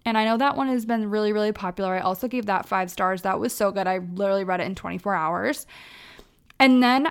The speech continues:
I read Everything I Know About Love by Dolly Al-, Alderton. Alderton? I loved this book so much. It's a memoir. It's very British, which obviously I loved. <laughs>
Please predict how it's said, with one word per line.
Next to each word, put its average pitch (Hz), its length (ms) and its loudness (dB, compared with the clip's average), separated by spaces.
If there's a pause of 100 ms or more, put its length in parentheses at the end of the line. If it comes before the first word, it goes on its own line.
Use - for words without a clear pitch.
I 262 200 4
read 220 360 4
Everything 220 460 -2
I 262 80 0
Know 208 180 2
About 226 300 0
Love 185 300 -2
by 196 140 -2
Dolly 190 540 -2
Al-, 190 300 -6 (400)
Alderton. 302 840 -2 (380)
Alderton? 285 640 -4 (1040)
I 220 520 4
loved 214 400 0
this 247 180 0
book 294 180 -6
so 233 180 0
much. 214 200 0
It's 214 120 -10
a 226 60 -2
memoir. 214 760 2 (440)
It's 226 140 -8
very 220 540 4
British, 196 720 -2 (120)
which - 160 -10
obviously 185 460 -2
I 185 140 0
loved. 180 460 -4
<laughs> 233 40 0